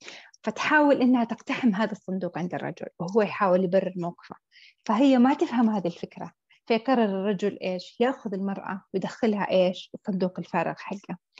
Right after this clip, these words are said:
فلما يدخلها لهذا الصندوق، تكتشف إنه فارغ،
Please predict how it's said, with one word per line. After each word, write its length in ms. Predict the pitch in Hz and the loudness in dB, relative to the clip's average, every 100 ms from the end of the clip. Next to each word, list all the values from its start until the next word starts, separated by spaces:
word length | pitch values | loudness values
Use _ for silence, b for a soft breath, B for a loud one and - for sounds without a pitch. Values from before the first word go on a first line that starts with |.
| B B | B B
فلما 280 | 285 269 285 | 6 8 8
يدخلها 440 | 269 - 339 285 | 6 2 2 4
لهذا 260 | 233 247 262 | 4 4 2
الصندوق، 480 | 240 - 208 208 202 - _ _ _ | 2 -2 0 -2 -2 -12 _ _ _
تكتشف 440 | 349 349 269 233 | 0 2 0 0
إنه 160 | 254 240 | 0 2
فارغ، 380 | 240 302 214 | 4 4 4